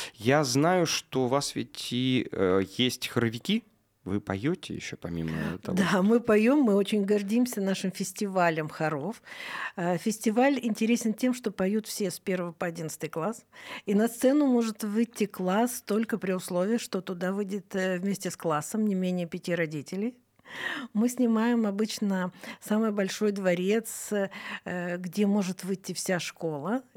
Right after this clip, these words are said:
Speaker 2: и спеть. Но, а, мне кажется, э, что поют не только наша школа, поют и другие школы. Э, самое интересное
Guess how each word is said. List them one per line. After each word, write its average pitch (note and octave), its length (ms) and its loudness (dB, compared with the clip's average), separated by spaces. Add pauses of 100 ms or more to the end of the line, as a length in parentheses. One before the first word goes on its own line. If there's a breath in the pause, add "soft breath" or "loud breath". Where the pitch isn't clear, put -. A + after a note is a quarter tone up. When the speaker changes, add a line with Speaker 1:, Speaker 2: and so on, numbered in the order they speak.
(100)
Speaker 2:
и G#3+ 80 -2
спеть. - 560 -4 (400 loud breath)
Но, B3 380 4
а, G#3 220 4
мне B3 260 6
кажется, B3 800 2 (360 loud breath)
э, G3 200 -2
что G3+ 880 2
поют A#3+ 460 2
не A3+ 200 2
только B3 380 2
наша F#3+ 340 0
школа, D4 460 4
поют G3+ 360 -2
и G3 40 0
другие G3+ 420 2
школы. A3 540 0 (340 loud breath)
Э, E3+ 300 -6
самое B3 360 4
интересное A3+ 840 2